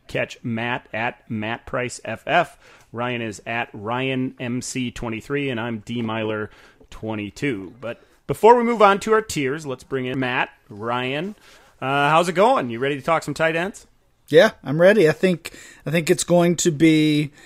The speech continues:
Speaker 2: uh, a, a good conversation. There's a few outliers here that I'm really interested to hear about.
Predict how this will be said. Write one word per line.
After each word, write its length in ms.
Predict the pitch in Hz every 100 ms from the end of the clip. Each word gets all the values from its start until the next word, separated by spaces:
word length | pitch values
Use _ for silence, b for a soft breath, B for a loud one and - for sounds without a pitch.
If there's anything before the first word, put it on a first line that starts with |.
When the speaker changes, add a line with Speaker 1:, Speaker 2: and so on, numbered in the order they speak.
| b b
Speaker 2:
uh, 300 | - 131 135 -
a, 100 | 147
a 80 | 160
good 220 | 143 185
conversation. 800 | 180 196 180 170 190 180 - 190
There's 180 | 170 151
a 60 | 156
few 260 | - 180
outliers 600 | 165 170 185 170 170 165
here 240 | 170 170 170
that 120 | 151
I'm 140 | 147
really 240 | 160 156 147
interested 520 | 151 160 - 156 143
to 80 | 139
hear 200 | 151 151
about. 460 | 147 147 147 139